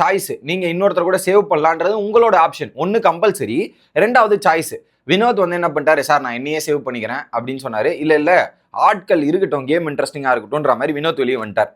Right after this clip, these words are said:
அடுத்து திவ்யா போறாங்க, ஃபர்ஸ்ட் சாண்ட்ராவை சேவ் பண்றாங்க. குறிப்பா என்னோட எல்டர் சிஸ்டர் மாதிரி கூட இருந்திருக்காங்க. So பி பி வர காரணமே அவங்க வந்து பிரஜன் வாய்ப்-, வாய்ப்புக்காக வந்திருந்தாங்க. ஆனா அவங்க ரொம்ப ஃபேமிலி சென்சிட்டிவ், இந்த மாதிரி பிரேக் அவுட் ஆகுறாங்க. So அவங்க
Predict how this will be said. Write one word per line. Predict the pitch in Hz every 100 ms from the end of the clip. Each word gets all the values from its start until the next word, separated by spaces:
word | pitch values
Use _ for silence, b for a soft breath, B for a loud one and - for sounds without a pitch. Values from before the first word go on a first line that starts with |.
| _ _ _ _ _ _ _
அடுத்து | 101 139 170 151 160
திவ்யா | 156 190 196 151
போறாங்க, | 143 127 139 202 - _ _ _
ஃபர்ஸ்ட் | 147 143 202 185
சாண்ட்ராவை | 185 202 185 147
சேவ் | 156 151
பண்றாங்க. | 123 117 117 143 135
குறிப்பா | 143 - 196 - b b -
என்னோட | 147 160 139
எல்டர் | 139 208 233
சிஸ்டர் | 247 202 - 180
மாதிரி | 147 156 160 147 131
கூட | 151 170
இருந்திருக்காங்க. | 147 135 123 120 107 107 107 92 _ _
So | - 170 208
பி | 156 226
பி | 240 214
வர | 175 175
காரணமே | 175 165 180 180
அவங்க | 196 165
வந்து | 147 156
பிரஜன் | 196 165 151 196
வாய்ப்-, | 196 156 170 156 135
வாய்ப்புக்காக | 147 170 165 156 165 143
வந்திருந்தாங்க. | 151 160 139 120 135 180 b b
ஆனா | 160 214
அவங்க | 202
ரொம்ப | 151 170 202 196
ஃபேமிலி | 160 170 165 160 160
சென்சிட்டிவ், | 170 170 160 160
இந்த | 139
மாதிரி | 156 160
பிரேக் | 135 175
அவுட் | 190 143
ஆகுறாங்க. | 135 120 117 104 110 98
So | - 113
அவங்க | 120 120